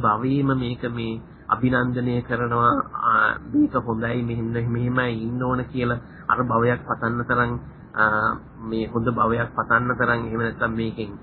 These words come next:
සම්පූර්ණයෙන් ගැලවෙන්න තරම් අපිට, අ, මේ චිත්තයක් එන්න නම් ඉතින් ඇත්තටම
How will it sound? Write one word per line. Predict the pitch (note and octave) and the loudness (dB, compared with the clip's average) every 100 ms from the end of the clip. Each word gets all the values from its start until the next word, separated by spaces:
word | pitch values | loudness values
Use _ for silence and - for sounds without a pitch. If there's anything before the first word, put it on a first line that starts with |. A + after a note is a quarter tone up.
| - | -14
සම්පූර්ණයෙන් | - A2+ A#2 D3 C#3 C3+ B2+ | 2 2 2 0 0 0 -4
ගැලවෙන්න | A#2 A2 C3+ F3+ E3 | -4 0 2 2 2
තරම් | C3+ A2+ - G#2 | 2 0 -4 -6
අපිට, | G#2 - A2+ A2 - - - - | -10 -10 -8 -8 -8 -18 -20 -2
අ, | G#2+ G#2+ G#2+ G#2+ G#2+ G#2+ G#2 G#2 G#2 - - G#2+ G#2+ G2+ G2+ G#2 | 2 6 6 6 4 -4 -10 -10 -12 -14 -18 -16 -12 -10 -10 -12
මේ | G#2 A2 G#2+ G#2 G2+ | -10 -8 -6 -8 -10
චිත්තයක් | F#2 A2+ - A#2 A2 | -6 -8 -2 -2 -2
එන්න | A2+ A2+ | -6 -6
නම් | A#2+ A#2 A2+ | -2 -2 -2
ඉතින් | A2 A2+ G#2+ | -6 -6 -6
ඇත්තටම | - - C#3 | -8 -10 -4